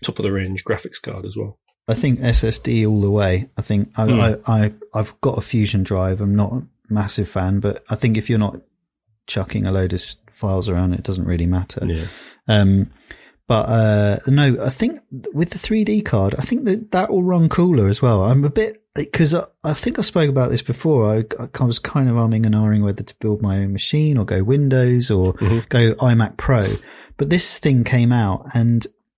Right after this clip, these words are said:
Speaker 2: it seems like they're underclocking it, so it's not running at superheat. <clears throat> So it's not running full speed, but it's not gonna also f-, suffer the same as mine has, which is just overstressed.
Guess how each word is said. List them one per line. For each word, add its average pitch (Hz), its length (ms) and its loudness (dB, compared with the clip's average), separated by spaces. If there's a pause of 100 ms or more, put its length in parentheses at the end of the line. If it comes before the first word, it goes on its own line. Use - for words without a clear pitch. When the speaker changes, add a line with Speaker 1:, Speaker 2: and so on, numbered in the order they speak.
(140)
Speaker 2:
it 120 160 -2
seems 175 280 2
like 151 180 0
they're 135 240 2
underclocking 139 680 0
it, - 80 -6
so 110 120 -6
it's 104 160 -4
not 135 280 0 (220)
running 117 300 2
at 104 80 -4
superheat. 95 640 -2 (140)
<clears throat> 67 200 2 (540)
So 120 120 0
it's 107 100 2
not 151 160 2
running 123 480 4 (240)
full 107 220 0
speed, 90 440 0 (360)
but 123 100 2
it's - 120 -2
not 131 200 2
gonna 113 240 2
also 107 400 0
f-, - 220 -8 (180)
suffer 101 580 -2
the 110 140 -4
same 107 420 0
as 101 140 -2
mine 113 320 2
has, 92 300 0
which - 240 -8
is 98 80 -6
just - 400 -6 (800)
overstressed. 98 880 -2